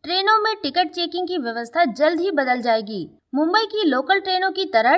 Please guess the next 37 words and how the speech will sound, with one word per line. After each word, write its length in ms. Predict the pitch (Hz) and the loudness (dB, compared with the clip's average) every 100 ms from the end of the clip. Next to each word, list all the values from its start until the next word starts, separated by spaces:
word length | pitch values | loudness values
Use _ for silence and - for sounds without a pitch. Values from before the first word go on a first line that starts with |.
| 349 | 2
टिकट 300 | 320 392 403 | -4 -4 -4
चेकिंग 380 | 370 359 370 381 | -6 -6 -4 -2
के 140 | 277 | -2
लिए 200 | 262 349 | 0 -2
टीटीई 580 | 370 320 311 392 403 330 | -2 -4 0 -2 -2 -4
की 180 | 349 349 | -2 -4
ड्यूटी 360 | 240 247 349 | -4 -4 -2
नहीं 240 | 339 302 311 | 0 2 2
लगाई 340 | 277 254 247 | 4 2 2
जाएगी, 500 | 233 233 208 220 170 - _ _ | 2 0 -2 -8 -10 -12 _ _
सिर्फ 240 | - 415 415 | -6 -6 -4
जगह 300 | 269 277 370 | 0 2 4
जगह 260 | 359 359 381 | 4 4 4
flying 420 | 370 269 294 381 | 4 0 0 0
squad 420 | 370 - 277 277 | -4 0 2 2
के 140 | 285 349 | 0 -4
जरिए 360 | 240 233 311 | -2 -2 -2
checking 420 | 302 285 294 370 381 | -4 -6 -6 -6 -4
की 140 | 339 | -2
जाएगी। 440 | 262 240 226 226 170 - _ _ - | 0 -2 -2 -8 -10 -12 _ _ -6
ट्रेन 220 | 370 427 | -4 -2
के 140 | 427 415 - | -2 -4 -4
एसी 260 | 254 285 339 | -6 -6 -6
और 200 | - 254 | -2 -4
sleeper 380 | 247 277 320 392 | -2 -4 -2 -2
coach 320 | 392 330 330 | 0 -2 -2
में 180 | 302 214 | -2 -2
बिना 220 | 220 330 | 0 0
कंफर्म 460 | 392 359 349 381 381 | 2 2 4 2 2
ticket 300 | 370 - 311 | -2 -2 -2
यात्रा 320 | 269 240 247 302 | 0 0 0 -2
करने 340 | 294 254 247 | -2 -4 -2
वालों 280 | 220 254 359 | 2 2 4
पर 180 | 349 285 | 4 4
कार्रवाई 420 | - 233 233 311 | 4 4 4 0
की 180 | 302 269 | 0 -2
जाएगी। 400 | 240 233 214 | 0 0 -2